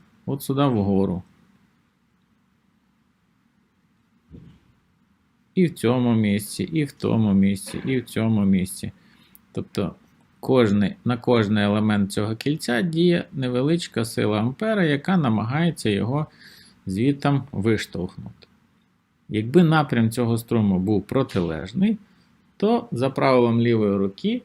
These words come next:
легко бачити, що тоді ці сили змінять свій напрям на протилежний, будуть направлені вниз. Сила ампера, яка діє на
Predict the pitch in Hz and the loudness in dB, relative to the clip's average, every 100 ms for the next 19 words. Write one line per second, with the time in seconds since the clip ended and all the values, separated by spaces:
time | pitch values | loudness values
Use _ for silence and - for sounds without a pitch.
0 | _ - 147 - - 98 117 202 - 196 | _ -8 -8 -6 -6 -2 -2 -2 -6 -4
1 | 196 196 _ _ - - 117 113 107 123 | -4 -4 _ _ -16 -10 -6 -4 -4 -6
2 | - 104 - 185 214 196 190 _ _ - | -4 -8 -4 -2 0 0 -2 _ _ -16
3 | 104 123 175 175 170 - 156 151 156 151 | -8 0 4 4 2 -2 0 2 0 0
4 | 120 117 170 160 143 120 104 101 98 101 | 0 2 2 0 0 2 2 2 2 2
5 | 98 180 180 - 92 92 107 123 127 123 | 2 2 0 -2 -2 -2 -2 -2 -2 0
6 | 107 92 90 87 - _ _ _ _ _ | -2 0 -2 -4 -12 _ _ _ _ _
7 | _ _ _ _ _ _ _ _ _ _ | _ _ _ _ _ _ _ _ _ _
8 | _ _ _ _ - 165 135 131 139 240 | _ _ _ _ -4 2 4 4 2 2
9 | 240 131 123 127 113 113 107 104 107 107 | 4 4 4 2 2 4 4 4 2 2
10 | 98 | 0